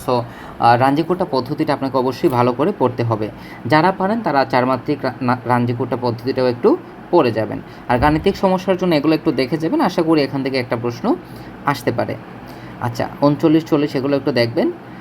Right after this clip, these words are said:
আচ্ছা, এখানে গুরুত্বপূর্ণ যে কনসেপ্টটা, সেটা হচ্ছে যে এই যে উৎপাদ কায়ন পদ্ধতি বা ফ্যাক্টরাইজেশন মেথড,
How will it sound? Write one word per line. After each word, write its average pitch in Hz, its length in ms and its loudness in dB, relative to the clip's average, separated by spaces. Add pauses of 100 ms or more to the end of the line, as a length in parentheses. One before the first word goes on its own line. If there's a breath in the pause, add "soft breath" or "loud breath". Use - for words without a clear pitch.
(180 loud breath)
আচ্ছা, 123 220 -4
এখানে 196 360 2
গুরুত্বপূর্ণ 240 560 2
যে 208 140 0
কনসেপ্টটা, 127 680 -2 (140)
সেটা 202 200 0
হচ্ছে 170 500 0 (580 loud breath)
যে 123 380 2 (260)
এই 160 160 6
যে 175 180 2
উৎপাদ 226 600 2 (380)
কায়ন 147 420 4
পদ্ধতি 120 460 -2
বা 117 120 0
ফ্যাক্টরাইজেশন 190 800 0
মেথড, 113 440 -2